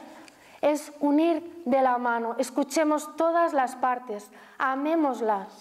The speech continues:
Estoy aquí desde la mente somática, como decía Margarita, desde el cuerpo, mis células, mis memorias, todo está aquí, no está aquí,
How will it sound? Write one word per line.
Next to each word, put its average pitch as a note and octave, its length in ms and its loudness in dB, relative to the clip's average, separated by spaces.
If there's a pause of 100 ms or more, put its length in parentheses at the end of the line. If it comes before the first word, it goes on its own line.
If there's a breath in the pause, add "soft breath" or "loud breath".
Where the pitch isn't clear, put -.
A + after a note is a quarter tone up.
(1600 loud breath)
Estoy C#4+ 400 2
aquí E4+ 420 2 (2250)
desde C4+ 300 2
la C#4 120 2
mente E4+ 400 2
somática, D#4+ 680 2
como C#4+ 200 0
decía C#4+ 320 0
Margarita, C#4+ 560 2
desde C4+ 300 2
el D4+ 100 -2
cuerpo, D4+ 720 0 (640 soft breath)
mis D#4+ 380 2
células, D4+ 580 2
mis D#4+ 380 2
memorias, D4+ 800 2
todo F4 220 2
está F4 220 -2
aquí, E4+ 360 2
no E4 140 2
está F#4 260 -2
aquí, B3 340 0